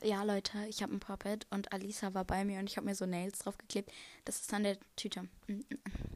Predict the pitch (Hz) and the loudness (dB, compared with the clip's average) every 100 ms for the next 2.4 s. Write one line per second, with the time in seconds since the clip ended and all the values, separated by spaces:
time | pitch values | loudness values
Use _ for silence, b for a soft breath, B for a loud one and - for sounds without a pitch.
0 | - 240 240 247 339 B B 220 214 233 | -6 -8 -18 -18 -18 B B -4 -2 0
1 | 214 208 208 - _ _ - _ - 233 | 2 2 -2 -8 _ _ -20 _ -4 -4
2 | - - 196 | -2 -4 -4